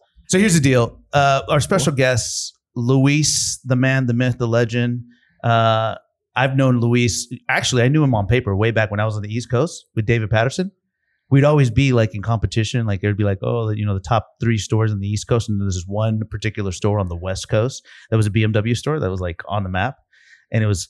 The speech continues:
Speaker 1: East Bay B M W, which I was like, "Oh yeah, well, who cares about those guys?"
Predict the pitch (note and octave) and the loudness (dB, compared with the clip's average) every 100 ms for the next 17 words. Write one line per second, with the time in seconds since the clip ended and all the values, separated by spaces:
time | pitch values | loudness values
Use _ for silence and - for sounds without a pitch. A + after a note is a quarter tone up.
0 | _ C3+ G#2+ G2 A2 G#2 G2+ G#2 G2 F#2+ | _ 0 0 2 2 4 2 0 0 -4
1 | G2+ A#2 A#2 G2+ G2 G2 G2+ G2 F#2+ F#2 | -4 -4 -2 -2 -2 -4 -4 -4 -4 -6
2 | F2+ G2+ G2+ F#2 F#2 F2+ G2+ F2+ F2+ | -6 -6 -4 -6 -6 -6 -6 -6 -10